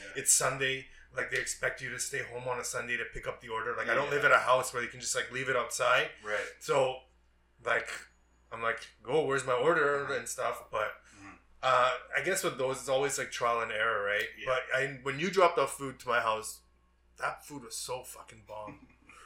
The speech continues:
Speaker 1: But then I told myself that I was gonna start cooking.
Speaker 2: Yeah,
Speaker 1: So,
Speaker 2: yeah.
Speaker 1: but maybe I'll do something.
Speaker 2: Well, that's interesting how you brought up their,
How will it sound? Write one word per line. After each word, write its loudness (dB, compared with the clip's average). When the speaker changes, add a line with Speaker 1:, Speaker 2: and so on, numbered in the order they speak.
Speaker 1:
But 2
then 10
I 10
told 0
myself 0
that -4
I -2
was -6
gonna -6
start -4
cooking. -10
Speaker 2:
Yeah, -16
Speaker 1:
So, -10
Speaker 2:
yeah. -10
Speaker 1:
but -6
maybe -2
I'll 0
do -10
something. -14
Speaker 2:
Well, -4
that's 0
interesting -4
how -2
you -6
brought -2
up -6
their, -2